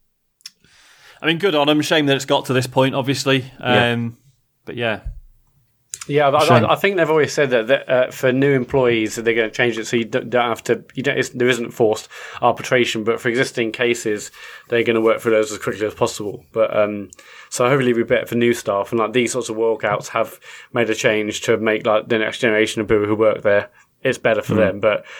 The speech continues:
Speaker 3: that still doesn't. That still affects all the people that are currently working it and undergoing litigation and whatnot.
Speaker 2: Yeah.
Speaker 1: Mm.
Speaker 3: So it's not good, but, uh, yeah, uh, it, it, it's, it's good that people are, are,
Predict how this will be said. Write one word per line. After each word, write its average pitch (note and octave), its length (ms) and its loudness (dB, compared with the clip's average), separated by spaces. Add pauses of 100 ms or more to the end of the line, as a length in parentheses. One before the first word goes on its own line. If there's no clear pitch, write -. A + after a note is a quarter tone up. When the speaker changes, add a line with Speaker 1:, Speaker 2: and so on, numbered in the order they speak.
(140)
Speaker 3:
that A#2+ 160 -4
still B2 180 0
doesn't. G#2+ 340 -6
That B2+ 140 -2
still A#2+ 200 0
affects - 400 -2
all A#2 60 -4
the - 60 -8
people G#2+ 220 -2
that - 80 -4
are - 40 -8
currently G#2+ 280 -4
working G#2+ 380 -2
it G2+ 100 -4
and G#2+ 320 -2
undergoing G#2 640 -2 (520)
litigation A2+ 560 0
and G2+ 80 -6
whatnot. - 280 -8 (580)
Speaker 2:
Yeah. A2 140 2
Speaker 1:
Mm. F#2+ 300 -2 (380)
Speaker 3:
So A2+ 140 0
it's G#2 100 -2
not A2+ 160 0
good, G#2+ 200 2
but, G#2+ 200 2
uh, A2+ 60 0
yeah, A2 180 0
uh, G#2+ 260 -2 (340)
it, B2 120 -2
it, B2 200 -2
it's, A#2+ 140 -4
it's C#3 140 0
good C3 160 2
that A2+ 100 2
people A2 260 2
are, G#2+ 180 -2
are, A2 180 0